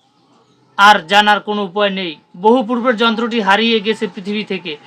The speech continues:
কেপলার ছিলেন চিররুগ্ন, তার উপর রাত দিন এত কাজে ব্যস্ত থাকতেন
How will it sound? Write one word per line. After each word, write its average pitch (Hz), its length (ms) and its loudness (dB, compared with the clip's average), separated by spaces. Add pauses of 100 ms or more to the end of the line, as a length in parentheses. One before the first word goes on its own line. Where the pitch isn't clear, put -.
(320)
কেপলার 226 440 0 (920)
ছিলেন 233 440 0 (280)
চিররুগ্ন, 220 600 0
তার 214 300 2
উপর 233 320 0 (340)
রাত 196 280 2
দিন 214 240 -6
এত 214 160 -8
কাজে 208 380 -2
ব্যস্ত 202 500 -4 (2250)
থাকতেন 214 480 -2